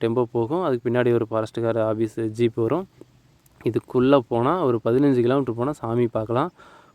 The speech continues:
ஃபுல்லுமே அடர்ந்த காடு தான். உள்ள போனா டவர் எடுக்காது, எதுவும் பண்ண முடியாது. ஆனா இடம் வந்து மிகவும்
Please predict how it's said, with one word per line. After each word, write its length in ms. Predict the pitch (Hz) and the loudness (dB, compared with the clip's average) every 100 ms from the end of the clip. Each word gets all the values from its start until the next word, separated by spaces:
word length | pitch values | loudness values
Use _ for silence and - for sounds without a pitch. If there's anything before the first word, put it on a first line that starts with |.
| _ | _
ஃபுல்லுமே 500 | - 127 151 156 165 | 0 4 6 4 4
அடர்ந்த 440 | 160 120 131 147 135 | 2 2 2 2 0
காடு 300 | 110 110 120 | 0 0 0
தான். 180 | 120 117 _ _ | -2 -4 _ _
உள்ள 280 | - 113 127 | -6 -2 -2
போனா 200 | 120 120 131 | 0 -2 0
டவர் 220 | 104 117 | 0 0
எடுக்காது, 580 | 117 110 113 107 110 117 _ _ | 0 0 0 0 0 -2 _ _
எதுவும் 180 | - 120 | -6 -4
பண்ண 240 | 117 113 113 | -2 0 0
முடியாது. 480 | 110 110 107 135 - - - _ | 0 0 0 -4 -10 -20 -20 _
ஆனா 260 | - 117 123 | -2 2 4
இடம் 340 | 120 107 143 | 2 4 2
வந்து 400 | 131 120 135 165 - - | 2 0 0 -2 -8 -16
மிகவும் 520 | 117 113 110 120 151 | -8 -6 -2 0 0